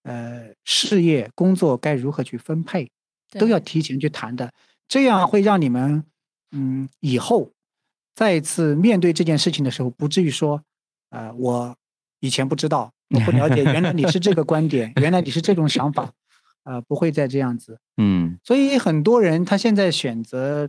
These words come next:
Speaker 1: 丁克，其实是婚前就讨论好的。
Speaker 3: 啊，是，是。
Speaker 1: 他们婚前就讨论好，可能婚后他们会改变主意，但一定是双方的沟通。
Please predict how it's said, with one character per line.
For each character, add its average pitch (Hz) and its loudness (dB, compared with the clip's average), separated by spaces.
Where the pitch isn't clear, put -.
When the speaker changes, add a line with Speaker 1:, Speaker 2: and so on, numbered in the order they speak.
Speaker 1:
丁 196 0
克， 185 0
其 - -2
实 214 2
是 170 2
婚 220 2
前 135 -2
就 165 0
讨 117 -10
论 143 -4
好 110 -8
的。 117 -20
Speaker 3:
啊， 117 -2
是， 110 0
是。 98 -4
Speaker 1:
他 208 0
们 220 4
婚 240 2
前 156 0
就 170 2
讨 - -6
论 165 2
好， 113 -6
可 170 0
能 208 4
婚 294 2
后 247 4
他 226 -2
们 240 2
会 233 2
改 117 -6
变 165 0
主 156 -2
意， 180 4
但 165 0
一 156 0
定 196 4
是 147 -2
双 175 -2
方 175 0
的 143 0
沟 170 0
通。 160 -2